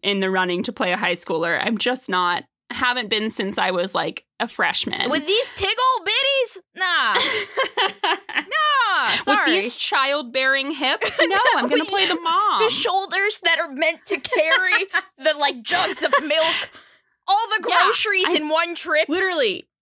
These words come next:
Speaker 1: You can't be this broad
Speaker 2: <laughs>
Speaker 1: and play high school.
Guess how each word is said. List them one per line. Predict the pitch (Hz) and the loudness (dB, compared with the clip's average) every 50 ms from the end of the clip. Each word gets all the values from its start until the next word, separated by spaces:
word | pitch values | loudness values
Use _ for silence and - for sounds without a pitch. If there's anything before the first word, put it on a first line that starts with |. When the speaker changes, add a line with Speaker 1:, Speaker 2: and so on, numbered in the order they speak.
| _ _ _ _ _ _ - | _ _ _ _ _ _ -6
Speaker 1:
You | 226 247 247 | -4 -4 -4
can't | - - 330 302 - 208 214 | -2 0 -2 -2 -2 -4 -6
be | 233 247 262 277 247 | -4 -2 0 0 0
this | 196 226 240 247 - | 0 -2 -2 -4 -6
broad | - - 202 208 214 226 214 185 113 107 208 285 359 - | -12 -8 -6 -2 -2 0 0 0 -2 -4 -6 -8 -8 -2
Speaker 2:
<laughs> | - - - - 440 | -2 -2 0 2 0
Speaker 1:
and | - 320 320 | 0 0 0
play | - - 285 240 233 | -2 -2 0 0 0
high | - - 190 214 254 | 0 0 -2 -2 -2
school. | - - - 214 185 156 87 60 - | -4 -4 -4 -2 -2 -2 -2 -4 -6